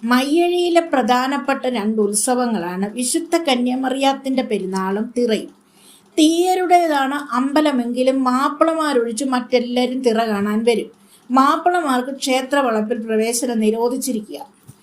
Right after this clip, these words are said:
തങ്ങൾക്ക് വിരോധം ഉണ്ടായിട്ടല്ല, കുട്ടിച്ചാത്തന് ഇഷ്ടമില്ലാഞ്ഞിട്ടാണെന്നാണ് ചോയി മൂപ്പൻ ഇതിന് പറയുന്നതായ ഒരു ന്യായീകരണം. ചോയി മൂപ്പൻ്റെ അച്ഛൻ രാമൻ മൂപ്പൻ തറവാട് ഭരിക്കുന്ന കാലം മൂപ്പന് കെ ഇ മാപ്പിള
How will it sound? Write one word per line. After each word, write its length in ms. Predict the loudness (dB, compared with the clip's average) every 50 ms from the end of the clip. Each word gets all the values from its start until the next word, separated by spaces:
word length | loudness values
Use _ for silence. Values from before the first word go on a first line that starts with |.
| _ -20 -20 -20 -8 -2 2
തങ്ങൾക്ക് 480 | 2 2 2 0 -2 -2 -2 -2 0
വിരോധം 520 | 0 0 0 0 -2 -2 -2 -2 0 0 0
ഉണ്ടായിട്ടല്ല, 600 | 0 0 2 2 2 2 0 -2 -2 -2 -2 -2 -4 -4
കുട്ടിച്ചാത്തന് 840 | -6 -8 -8 -4 0 0 0 0 2 0 0 0 -2 -2 -2 -2 -2
ഇഷ്ടമില്ലാഞ്ഞിട്ടാണെന്നാണ് 1400 | -4 -4 -4 -4 -4 -4 -2 -2 0 0 2 2 0 0 0 0 -2 -2 -2 -4 -4 -4 -4 -4 -4 -2 -2 -2 -4 -6 -10 -16 -20 _ _ -2
ചോയി 360 | 2 2 4 4 2 0 0
മൂപ്പൻ 380 | -2 -2 -4 -2 0 0 0 0
ഇതിന് 240 | 0 -2 -2 -2 -2
പറയുന്നതായ 640 | -2 -2 -2 0 0 0 0 0 0 0 -2 -2 -2
ഒരു 180 | -2 -2 -2 -4
ന്യായീകരണം. 720 | -4 -4 -4 -4 -2 -2 -2 -2 -2 -4 -6 -8 -16 _ _ _ _ _ _ _ _ _ _ _ _ _ _ _ _ _ -2
ചോയി 380 | 2 4 4 4 4 2 0 0
മൂപ്പൻ്റെ 560 | 0 0 0 0 0 2 2 2 2 2 0
അച്ഛൻ 380 | 0 0 -2 -2 -2 -2 -2 0
രാമൻ 420 | 2 2 2 2 0 -2 -2 0 0 0
മൂപ്പൻ 340 | 0 -2 -2 0 0 0 0
തറവാട് 560 | 2 0 0 0 0 0 0 0 0 0 0
ഭരിക്കുന്ന 480 | 0 2 0 0 0 -2 -4 -4 -4 -2
കാലം 360 | 0 0 -2 -2 -4 -10 -16 _ _ _ _ _ _ _ _ _ -2
മൂപ്പന് 500 | 0 0 0 0 2 4 4 4 4 2 -6 -4
കെ 200 | 0 2 4 4 4 2
ഇ 100 | 0 -2 0
മാപ്പിള 440 | 0 0 0 0 0 2 2 2